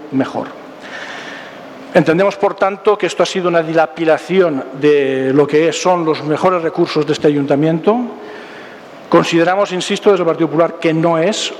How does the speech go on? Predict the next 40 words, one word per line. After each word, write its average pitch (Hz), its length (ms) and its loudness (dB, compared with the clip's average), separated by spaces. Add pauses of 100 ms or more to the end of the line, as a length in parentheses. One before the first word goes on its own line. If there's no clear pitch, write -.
una 151 300 4
forma 143 640 0 (180)
legítima 143 600 0
de 139 100 2
actuar. 143 540 2
Consideramos 156 580 0
que - 120 -2
este 151 220 -2
tipo 151 260 2
de 147 120 2
temas, 151 600 -2
como 147 200 -2
cualquier 147 360 2
otro, 151 380 -2 (260)
hace 170 220 0
falta 160 280 2
traerse 151 380 0
aquí 156 180 -2
una 156 140 4
mayoría 151 580 2
que - 80 -4
en 156 60 0
diferentes 151 480 -2
temas, 151 420 0 (320)
en 165 120 2
diferentes 156 320 0
ocasiones 156 340 0
ya 156 80 2
hemos 151 140 0
visto 151 240 0
que 156 80 2
luego 151 160 2
a 147 40 2
la 147 60 2
hora 151 80 2
de 151 80 -2
la 143 120 2
verdad 143 420 0
no 151 180 2
está. 160 420 0